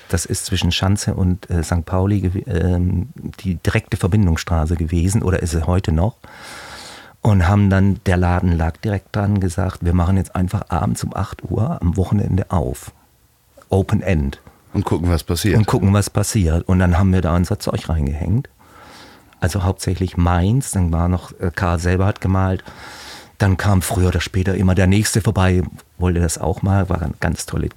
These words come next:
Speaker 1: äh, Clique zum Schluss. Richtig gute Kunst auch. Sam war dabei,
Speaker 2: Ja,
Speaker 1: ähm,
Speaker 2: ja.
Speaker 1: ähm, Deutschmark Bob.
Speaker 2: Stimmt.
Speaker 1: Und, äh, dann war das natürlich echt perfekt.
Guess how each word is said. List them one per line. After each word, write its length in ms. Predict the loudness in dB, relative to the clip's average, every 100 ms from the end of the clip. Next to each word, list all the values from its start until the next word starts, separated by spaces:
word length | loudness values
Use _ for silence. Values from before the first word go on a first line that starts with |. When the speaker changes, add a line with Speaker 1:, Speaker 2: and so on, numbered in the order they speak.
| -8
Speaker 1:
äh, 260 | -6 -4 -6
Clique 420 | -4 -4 -2 -4
zum 180 | -2 -2
Schluss. 400 | 0 -2 -2 -2 -4
Richtig 260 | -2 -2
gute 220 | 0 0
Kunst 380 | 0 -2 -2 -2
auch. 200 | -6 -4
Sam 460 | -4 0 2 2 2
war 120 | 2
dabei, 340 | 0 0 2
Speaker 2:
Ja, 460 | 2 2 2 2 2 2
Speaker 1:
ähm, 240 | 0 -2 -2
Speaker 2:
ja. 180 | 0 2
Speaker 1:
ähm, 200 | 0 -2 -10 _ _
Deutschmark 480 | -2 -2 0 -2 0
Bob. 260 | -2 -2 -8 -20 _ -20 _ _ -20 -20 -16 -6
Speaker 2:
Stimmt. 320 | -2 -2 -4 -18 -20 -20 -20 -4
Speaker 1:
Und, 420 | 2 4 4 0
äh, 260 | 0 2 2
dann 160 | 2 0
war 140 | 0
das 220 | -2 -4
natürlich 360 | -6 -4 -4 -6 -8
echt 280 | -10 -10 -12
perfekt. 600 | -10 -8 -8 -10 -12 -20